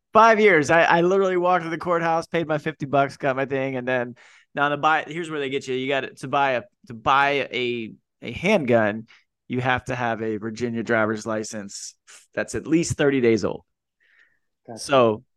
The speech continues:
Speaker 1: cool, fine, got it. 'Cause I walked in, I'm like, "Man, I got all this stuff." And they're like, "Yeah, you have a California license." I'm like, "Fuck, all right."
Speaker 2: <laughs>
Speaker 1: I'll be back in thirty days.
Speaker 2: Get that squared away. Yeah.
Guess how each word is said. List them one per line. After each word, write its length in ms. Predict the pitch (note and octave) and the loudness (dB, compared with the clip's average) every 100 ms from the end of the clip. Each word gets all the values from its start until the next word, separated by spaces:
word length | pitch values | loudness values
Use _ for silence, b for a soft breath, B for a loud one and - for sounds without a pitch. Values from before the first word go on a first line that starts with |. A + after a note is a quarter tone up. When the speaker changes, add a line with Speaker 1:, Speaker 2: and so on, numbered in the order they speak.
| - | -2
Speaker 1:
cool, 340 | C#3+ G#2 - | 0 0 -4
fine, 380 | - C#3+ A2 G2 | 0 2 2 0
got 280 | G#2 G#2+ G#2 | 0 0 0
it. 180 | G#2+ - | -2 -4
'Cause 140 | A2+ | -4
I 80 | A2+ | -2
walked 320 | A2+ A2+ - | 0 -2 -2
in, 120 | A#2+ A#2 | -6 -6
I'm 120 | A#2 | -4
like, 160 | A2 | -2
"Man, 180 | D3 A3 | 4 4
I 80 | G#3+ | 6
got 140 | A3 | 6
all 100 | A3+ | 6
this 180 | A3 G#3 | 4 2
stuff." 340 | - A#3 A3+ - | 0 0 0 -4
And 80 | - b _ | -14 b _
they're 100 | C3 | -12
like, 200 | B2 A#2+ | -10 -6
"Yeah, 220 | F#3 D#3 B2 _ _ _ _ _ _ _ _ _ _ _ _ | -4 -4 -6 _ _ _ _ _ _ _ _ _ _ _ _
you 220 | - D3 D#3 | 0 2 4
have 140 | D3 | 4
a 80 | C#3 | 4
California 480 | D3+ C3+ C3+ C3 A#2+ | 2 0 -2 -4 -2
license." 360 | G#2 - - - | -4 -6 -16 -20
I'm 80 | |
like, 180 | F#2 G#2 | -18 -14
"Fuck, 200 | - - - - C3 | -12 -12 -14 -18 -14
all 60 | |
right." 520 | A#2 - _ G3+ - - | -14 -16 _ -10 -8 -12
Speaker 2:
<laughs> 0 | - _ _ _ _ _ _ _ _ - | -16 _ _ _ _ _ _ _ _ -8
Speaker 1:
I'll 80 | F3+ | -2
be 100 | E3+ | 0
back 460 | D#3+ F#3 C3 B2 - | 2 0 0 -6 -12
in 100 | B2+ | -8
thirty 240 | A#2 C3 B2 | -2 -2 -2
days. 320 | B2+ - - | -6 -6 -6
Speaker 2:
Get 220 | C#3+ - | -6 0
that 220 | C#3+ C#3+ | 0 0
squared 280 | - C#3 C3 | -6 -8 -6
away. 180 | B2+ B2+ | -6 -2
Yeah. 260 | E3 E3 | 2 2